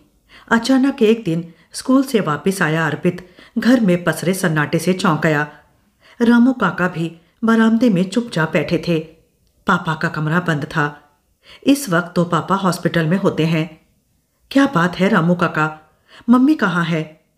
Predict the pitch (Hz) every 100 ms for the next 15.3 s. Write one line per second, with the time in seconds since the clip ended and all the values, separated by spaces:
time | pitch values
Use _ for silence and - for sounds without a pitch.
0 | _ _ 285 285 226 139 190 190 - -
1 | 156 - 170 175 160 170 175 170 185 -
2 | _ _ _ _ _ _ _ - 220 190
3 | 151 156 170 160 147 151 139 - _ _
4 | - - 233 220 240 - 147 170 175 160
5 | 160 151 151 _ _ _ _ _ - 226
6 | 175 175 175 165 151 185 185 156 151 160
7 | 151 151 _ _ _ _ - - 233 247
8 | 262 208 165 190 208 - 160 175 160 151
9 | - _ _ _ _ _ _ 214 170 175
10 | 147 151 151 _ _ - - 233 233 233
11 | 214 143 151 147 - _ _ _ - 185
12 | 175 175 175 156 160 160 165 190 185 160
13 | 151 151 156 - _ - - 247 233 247
14 | 254 - 202 - 170 165 175 170 - 156
15 | 143 156